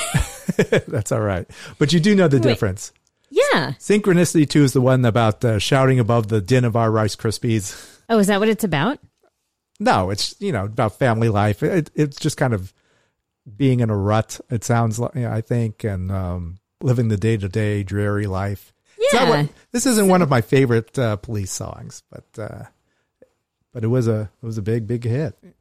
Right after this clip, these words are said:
Speaker 1: This was their last album, so, you know, enjoy it while you can.
Speaker 2: <laughs>
Speaker 1: <laughs> Had we
Speaker 2: And I
Speaker 1: known.
Speaker 2: did. We did
Speaker 1: Yeah.
Speaker 2: enjoy it. And do we know what synchronicity means?
Speaker 1: Uh, please tell me. I mean, just
Speaker 2: <laughs>
Speaker 1: things working in order or something, uh, right? Isn't that something like that?
Speaker 2: So it
Speaker 1: Synchro-,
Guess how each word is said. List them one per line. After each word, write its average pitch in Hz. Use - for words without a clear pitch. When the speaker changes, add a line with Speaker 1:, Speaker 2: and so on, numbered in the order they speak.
Speaker 1:
This 165
was 185
their 202
last 208
album, 196
so, 139
you 160
know, 120
enjoy 147
it 151
while 139
you 139
can. 110
Speaker 2:
<laughs> 214
Speaker 1:
<laughs> -
Had 127
we 131
Speaker 2:
And 120
I 285
Speaker 1:
known. 269
Speaker 2:
did. 320
We 202
did 220
Speaker 1:
Yeah. 190
Speaker 2:
enjoy 160
it. -
And 240
do 262
we 269
know 247
what 240
synchronicity 220
means? 214
Speaker 1:
Uh, -
please 262
tell 139
me. 143
I 175
mean, 185
just 185
Speaker 2:
<laughs> -
Speaker 1:
things 165
working 131
in 117
order 113
or 98
something, 104
uh, 92
right? 127
Isn't 117
that 117
something 156
like 156
that? 151
Speaker 2:
So -
it -
Speaker 1:
Synchro-, 277